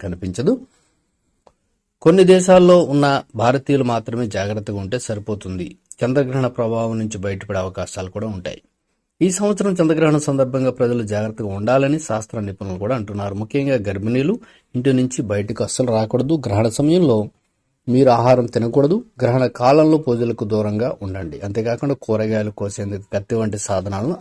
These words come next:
అస్సలు ఉపయోగించవద్దు. ముఖ్యంగా అసలు ఈ పనులు మానేయాలి. చంద్రగ్రహణ సమయంలో కోపానికి దూరంగా ఉండాలి. గ్రహణ కాలంలో మీరు ఎవరితోనైనా కోపం తెచ్చుకుంటే రాబోయే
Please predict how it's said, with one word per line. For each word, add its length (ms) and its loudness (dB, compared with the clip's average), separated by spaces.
అస్సలు 280 -2
ఉపయోగించవద్దు. 760 0
ముఖ్యంగా 540 8
అసలు 240 4
ఈ 40 2
పనులు 300 6
మానేయాలి. 400 -4
చంద్రగ్రహణ 500 4
సమయంలో 380 2
కోపానికి 520 2
దూరంగా 380 -2
ఉండాలి. 300 -12
గ్రహణ 220 4
కాలంలో 340 6
మీరు 180 4
ఎవరితోనైనా 560 2
కోపం 280 -2
తెచ్చుకుంటే 420 -6
రాబోయే 320 0